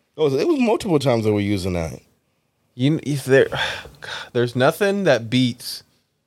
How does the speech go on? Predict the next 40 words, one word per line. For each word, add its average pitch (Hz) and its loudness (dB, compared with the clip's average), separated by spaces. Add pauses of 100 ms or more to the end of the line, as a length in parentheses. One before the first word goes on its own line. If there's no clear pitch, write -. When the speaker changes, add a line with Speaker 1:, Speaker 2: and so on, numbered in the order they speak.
(800)
Speaker 2:
fall 131 2
time 117 0 (520)
football. 95 -2 (260)
It's 120 -8
just 131 -2
like, 117 4
you 123 -2
know, 113 0
you 113 0
see 135 0
all 123 2
the, 113 -2
like, 107 -2
the, 113 0
uh, 101 2
they 110 2
have, 110 2 (180)
you 185 -6
know, 185 4
like, 151 2
the 131 -4
Thanksgiving 135 2
kinda, 135 -2 (400)
uh, 120 0
theme 123 2
on 117 4
the, 117 2
on 117 0
the 113 0
f-, - -8
on 113 -4
football. 110 -6
It, 98 -8
Speaker 1:
Yeah. 156 2
Speaker 2:
it's 127 -2
ju-, - -10
oh, - -20
God. - -20 (560)
Speaker 1:
So 98 -2
good. 71 -8